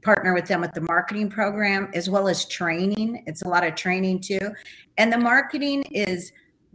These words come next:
it's all types of different marketing now. You know, you, marketing has gotten so big in so many different areas, but we do have a whole piece of that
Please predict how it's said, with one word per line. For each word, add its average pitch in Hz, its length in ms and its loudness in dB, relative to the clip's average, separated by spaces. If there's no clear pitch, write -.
it's 226 200 0
all 254 180 2
types 214 440 2
of 180 80 0
different 185 360 -2
marketing 151 420 -2
now. - 280 -8
You 190 100 0
know, 175 140 2
you, 175 400 -2
marketing 240 480 2
has 190 120 -2
gotten 180 460 0
so 226 340 6
big 190 200 4
in 165 120 0
so - 200 -4
many 175 180 -2
different 160 340 -6
areas, 143 400 -6
but 220 240 8
we 262 140 4
do 269 200 0
have 247 200 2
a 180 60 0
whole 226 580 -2
piece 247 400 -4
of 196 300 2
that 208 340 2